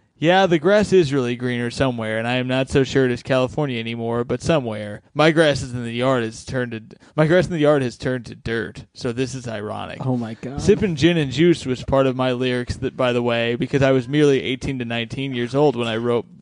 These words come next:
Speaker 1: my part of the song. I did not drink all that much, and I did not believe finding greener grass involved any drink stronger than gin and juice.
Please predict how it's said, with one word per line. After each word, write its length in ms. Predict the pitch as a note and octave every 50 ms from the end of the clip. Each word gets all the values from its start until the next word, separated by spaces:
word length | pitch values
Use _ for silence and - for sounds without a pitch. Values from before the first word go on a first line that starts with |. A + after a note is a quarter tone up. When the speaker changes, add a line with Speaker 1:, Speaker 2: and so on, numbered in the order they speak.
| - _ _
Speaker 1:
my 220 | C#3 C#3 B2 A#2
part 220 | A#2 - B2+ A#2 A#2
of 60 | A2+
the 80 | A#2 -
song. 400 | - C3+ B2 A2+ G#2+ F#2 - - - - - - -
I 100 | B2 C#3
did 80 | C#3+
not 180 | D3+ D#3+ E3 D#3
drink 280 | C#3 D3+ E3+ F3 - D3
all 100 | B2+ B2
that 160 | A#2 A2+ A2
much, 300 | A2 - G#2+ A#2+ - -
and 80 | C3+ B2
I 120 | A#2+ A#2+
did 200 | A#2 B2+ C3 B2
not 240 | C3 B2+ C3 B2+ -
believe 380 | - B2 B2 A#2+ A#2+ A#2+ A#2 -
finding 340 | B2 A#2+ A#2+ A#2+ A#2+ A#2+
greener 320 | A2+ - B2 B2 A#2 A#2 A#2
grass 320 | B2 A#2+ A#2 A2+ A#2 -
involved 360 | C3 A2+ A#2+ A#2 A#2 A2+ A2
any 180 | A#2+ B2 A#2+ A#2
drink 300 | A#2 - A#2 A2+ A2+ A2
stronger 360 | - - A#2+ A2+ A2+ A2+ A#2
than 160 | A2 G#2+ A2 A#2+
gin 220 | - A#2 G#2+ G#2+
and 100 | G#2 A2
juice. 280 | A#2 A#2 G#2 - -